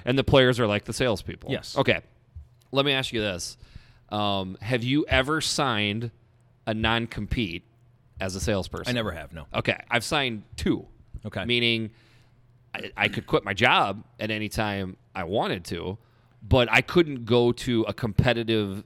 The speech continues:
Speaker 1: e-, you know, exact
Speaker 2: Right.
Speaker 1: product unless it was a year. And most of them are
Speaker 2: Okay.
Speaker 1: a year. Some of them are eighteen months. So you sign on for that to get, to get the job.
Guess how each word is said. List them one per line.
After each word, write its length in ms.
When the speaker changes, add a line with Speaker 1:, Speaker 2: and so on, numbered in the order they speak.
Speaker 1:
e-, 120
you 120
know, 120
exact 640
Speaker 2:
Right. 220
Speaker 1:
product 400
unless 360
it 120
was 440
a 80
year. 540
And 160
most 300
of 80
them 160
are 100
Speaker 2:
Okay. 120
Speaker 1:
a 40
year. 160
Some 220
of 100
them 160
are 80
eighteen 720
months. 580
So 140
you 160
sign 320
on 220
for 160
that 300
to 100
get, 320
to 100
get 200
the 60
job. 480